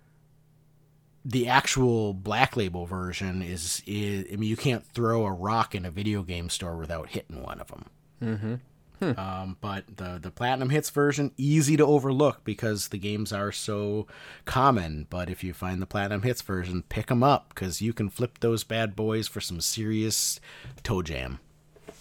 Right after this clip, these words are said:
Speaker 1: And Earl.
Speaker 2: And <laughs> Earl. A game I will argue is not good. Now, I know a lot of people are probably gonna fight me on that. It's not fun. I'm sorry, guys.
Speaker 1: You know, I'm, I'm, I'm not gonna argue with you.
Speaker 2: <laughs> Well, I,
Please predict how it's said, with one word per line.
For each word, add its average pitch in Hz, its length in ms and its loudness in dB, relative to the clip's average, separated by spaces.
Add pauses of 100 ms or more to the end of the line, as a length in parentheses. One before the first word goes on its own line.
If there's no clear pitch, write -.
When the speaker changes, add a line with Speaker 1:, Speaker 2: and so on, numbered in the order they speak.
(200)
Speaker 1:
And 175 220 6
Earl. 165 300 6 (160)
Speaker 2:
And 127 360 2
<laughs> - 40 -2
Earl. 170 420 8 (920)
A 180 80 10
game 196 340 12
I 165 120 12
will 143 160 8
argue 127 440 8
is 98 160 0
not 101 400 -2
good. 90 380 -6
Now, 104 200 0
I 107 80 0
know 110 220 0
a 110 80 2
lot 113 220 2
of - 40 -4
people 120 220 0
are 110 60 2
probably 131 180 6
gonna 120 100 4
fight 131 280 4
me 110 100 0
on 98 140 -2
that. 95 300 -4 (380)
It's 107 300 -2
not 90 220 -4
fun. 90 400 -10
I'm 117 60 -10
sorry, 98 260 -4
guys. 95 340 -8 (840)
Speaker 1:
You 107 80 4
know, 135 80 4
I'm, 131 180 4
I'm, 123 300 2
I'm 113 160 0
not 127 120 0
gonna 131 160 0
argue 117 300 -2
with 80 160 -8
you. 76 120 -8
Speaker 2:
<laughs> - 680 2 (460)
Well, 160 260 12 (100)
I, 160 140 6